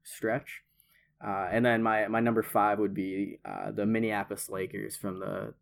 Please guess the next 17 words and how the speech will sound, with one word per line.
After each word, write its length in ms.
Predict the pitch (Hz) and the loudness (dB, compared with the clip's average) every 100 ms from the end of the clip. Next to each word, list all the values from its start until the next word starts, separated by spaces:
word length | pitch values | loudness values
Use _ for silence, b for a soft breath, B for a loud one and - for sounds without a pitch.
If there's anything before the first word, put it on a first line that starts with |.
| - | -8
the 200 | 104 101 | -6 -4
nineteen 380 | 104 104 - 107 | -4 -4 -2 -2
forty-nine 480 | 113 107 101 95 | 0 0 0 -2
and 100 | 95 | -6
nineteen 320 | 95 95 101 98 | -6 -8 -6 -6
fifty-four, 680 | 101 - 107 - 92 92 | -6 -6 -8 -4 -4 -4
five 280 | 101 107 104 | -2 -2 -2
championships 680 | - 104 98 104 - 98 - | -4 -6 -4 -6 -4 -6 -4
led 160 | 107 104 | -4 -2
by 120 | 104 | -4
George 280 | 107 104 98 | -4 -4 -4
Mikan. 460 | 92 92 92 104 - _ B B B - | -6 -6 -6 -8 -12 _ B B B 4
But 240 | 110 101 | 6 6
I 100 | 113 | 6
think 180 | - 208 | 6 8
I 140 | 208 | 8
would, 300 | 196 185 151 | 10 8 6